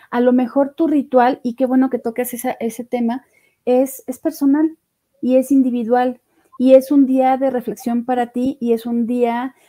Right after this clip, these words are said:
donde tú vas a escribir cuál es como tu, tu balance, cuáles son las cosas lindas, cuáles son los aprendizajes. Y a lo mejor también es ese día en el que vas a escribir y vas a hacer cosas para decir, "Bueno, y a partir de hoy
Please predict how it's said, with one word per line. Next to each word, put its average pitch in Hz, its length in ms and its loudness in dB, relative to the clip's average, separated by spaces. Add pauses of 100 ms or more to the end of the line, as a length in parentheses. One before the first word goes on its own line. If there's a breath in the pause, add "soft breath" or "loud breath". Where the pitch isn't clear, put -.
(120)
donde 226 320 0
tú 254 240 -4
vas 254 240 0
a 262 60 0
escribir 233 600 -4 (300 soft breath)
cuál 262 280 6
es 262 240 2
como 262 800 0
tu, 226 520 -4
tu 233 140 -4
balance, 247 880 0
cuáles 240 240 -2
son 247 140 -2
las 220 120 -8
cosas 208 320 -10
lindas, 254 480 2
cuáles 226 220 -4
son 208 140 -8
los 196 140 -10
aprendizajes. 247 880 -6 (300 soft breath)
Y 269 120 2
a 262 40 6
lo 277 100 4
mejor 277 320 0
también 294 300 4
es 311 140 0
ese 294 200 -6
día 269 240 0
en 269 120 2
el 247 100 -6
que 233 100 -4
vas 220 220 -4
a - 20 -2
escribir 247 460 -4
y 233 100 -6
vas 202 200 -6
a - 20 -8
hacer 233 240 -8
cosas 233 420 -6 (360 soft breath)
para 226 220 2
decir, 220 300 -2
"Bueno, 285 240 2
y 220 120 0
a 214 80 -6
partir 220 340 -2
de 269 160 2
hoy 262 300 0